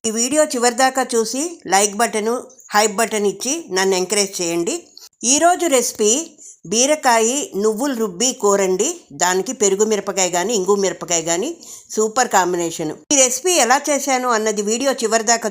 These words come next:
చూస్తే మీకు బాగా అర్థమవుతుంది. లేత బీరకాయలు అయితే ఇంకా మంచిగా టేస్ట్ ఉంటుందండి. చాలా చాలా ఇష్టం మా ఇంట్లో అందరికీ కూడా. అందులో ముఖ్యంగా నువ్వులు రుబ్బి మా వారికి చాలా ఇష్టం. రండి వీడియోలోకి, నేను ఎలా చేశానో చూడండి.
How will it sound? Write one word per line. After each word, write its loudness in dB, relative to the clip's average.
చూస్తే -2
మీకు -4
బాగా 4
అర్థమవుతుంది. -4
లేత 0
బీరకాయలు 2
అయితే 0
ఇంకా 2
మంచిగా -2
టేస్ట్ -2
ఉంటుందండి. -2
చాలా 4
చాలా 2
ఇష్టం -4
మా 2
ఇంట్లో -2
అందరికీ -2
కూడా. -2
అందులో 2
ముఖ్యంగా -2
నువ్వులు -2
రుబ్బి 0
మా 0
వారికి 0
చాలా 4
ఇష్టం. -6
రండి 2
వీడియోలోకి, 0
నేను 2
ఎలా 2
చేశానో -2
చూడండి. -2